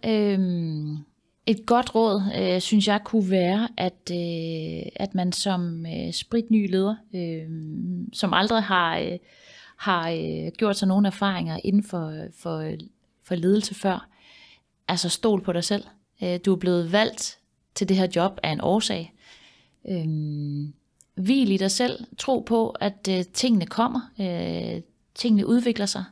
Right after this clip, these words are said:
Du udvikler dig, og at... Øh, og at udvikling er godt. Øhm,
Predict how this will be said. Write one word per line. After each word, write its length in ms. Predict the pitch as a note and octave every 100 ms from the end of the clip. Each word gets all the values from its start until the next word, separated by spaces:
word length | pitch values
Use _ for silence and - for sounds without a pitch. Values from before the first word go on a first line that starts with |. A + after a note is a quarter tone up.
| _ _
Du 120 | C#4+ C#4+
udvikler 500 | A#3+ A#3 G#3 F#3+ F3+
dig, 160 | F3 -
og 300 | - - -
at... 200 | F2 -
Øh, 440 | F#3 - - - E3 - - - - - - -
og 120 | G3+
at 100 | F#3
udvikling 640 | A#3 A#3+ A#3+ G#3+ F3+ E3 - -
er 120 | F3
godt. 420 | - A3 - - _ -
Øhm, 640 | F3 E3+ E3+ E3 F3 -